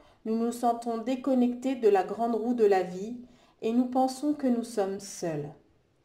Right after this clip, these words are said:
La tortue est là pour vous rappeler que vous n'êtes jamais seul,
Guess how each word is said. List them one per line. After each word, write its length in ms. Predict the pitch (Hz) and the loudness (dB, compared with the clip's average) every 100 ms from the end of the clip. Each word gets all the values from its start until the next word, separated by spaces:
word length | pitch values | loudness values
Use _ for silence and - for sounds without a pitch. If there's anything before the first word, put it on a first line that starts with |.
| _ _ _ _ _ | _ _ _ _ _
La 60 | 202 | -2
tortue 420 | 269 269 - 339 | 0 -2 2 4
est 100 | 269 | 6
là 320 | 240 262 - - | 6 4 0 -8
pour 120 | 226 | -8
vous 160 | 240 | -4
rappeler 560 | 262 294 294 220 233 240 | 0 -2 -2 -2 -2 -2
que 80 | 233 | -6
vous 180 | 214 240 | 0 0
n'êtes 300 | 226 220 - 214 | 2 -2 -4 -6
jamais 520 | - 254 254 214 208 | 0 2 2 0 -2
seul, 500 | - - 175 180 226 | -10 -8 -4 -4 -4